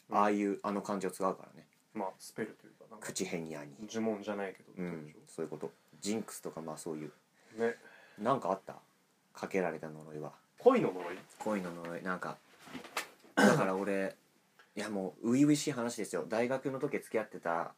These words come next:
Speaker 2: 彼女に、
Speaker 1: うん。はい。
Speaker 2: まあ、一週間と一日だけしか付き合ってなかったんですけど。
Speaker 1: かなり短命なね。
Speaker 2: そう。は、<laughs> セミと同じぐらいの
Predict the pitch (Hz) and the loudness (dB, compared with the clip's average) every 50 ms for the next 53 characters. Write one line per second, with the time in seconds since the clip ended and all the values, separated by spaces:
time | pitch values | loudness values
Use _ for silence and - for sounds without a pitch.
0 | _ _ _ _ _ _ - 110 98 95 98 95 90 82 80 78 82 82 80 78 | _ _ _ _ _ _ -6 -4 -2 -2 -2 -2 -4 -4 -8 -8 -8 -8 -8 -8
1 | 76 - - 110 101 90 90 82 78 92 90 - - 107 90 - 82 76 - - | -10 -10 -8 -8 -6 -6 -6 -6 -4 -2 -2 -2 0 -2 -2 -2 -6 -8 -6 -6
2 | 78 76 73 76 76 - _ _ _ _ - 98 - 92 90 82 92 82 82 - | -6 -4 -4 -6 -8 -10 _ _ _ _ -8 -8 -6 -6 -6 -4 -4 -6 -4 -4
3 | 92 - - - 92 - 98 92 - 90 90 92 87 - - 78 76 73 - - | -4 -4 -2 -2 -2 0 -2 -2 0 0 0 0 -2 -4 -8 -14 -16 -12 -8 -2
4 | - 156 - 107 98 98 - 117 110 107 104 98 92 95 107 135 147 - - - | 0 2 2 2 0 -2 -2 -2 0 0 0 -2 -2 -4 -6 -6 -8 -8 -8 -8
5 | - - - - - 90 90 - - - - - _ _ _ - - - 101 98 | -8 -8 -12 -10 -6 -6 -6 -6 -8 -14 -20 -20 _ _ _ -16 -8 -6 -2 -2
6 | - - 151 143 139 151 160 160 165 160 151 147 151 131 117 113 113 123 120 110 | 0 2 2 4 4 4 4 4 4 4 4 6 8 8 6 6 6 2 2 2
7 | 120 123 120 113 120 113 101 95 92 90 92 | 2 2 2 4 4 4 4 2 0 -2 -4